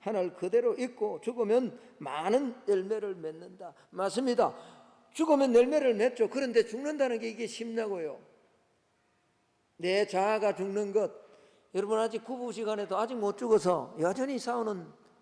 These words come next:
그런 분들도 계시죠. 이제 한, 뭐, 육십 정도 되면 죽어야 되는데, "난 다 죽었다 생각했는데."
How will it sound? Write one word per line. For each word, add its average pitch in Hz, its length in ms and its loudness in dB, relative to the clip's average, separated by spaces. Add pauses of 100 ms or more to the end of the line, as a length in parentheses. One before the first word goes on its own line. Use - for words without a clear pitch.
(120)
그런 208 280 4
분들도 180 380 -4
계시죠. 190 680 2 (840)
이제 240 140 -4
한, 254 200 -2
뭐, 247 160 0
육십 247 360 -10
정도 233 260 -4
되면 240 260 -4
죽어야 262 360 -2
되는데, 185 420 -2 (560)
"난 226 160 0
다 226 240 0
죽었다 285 380 0
생각했는데." 233 800 2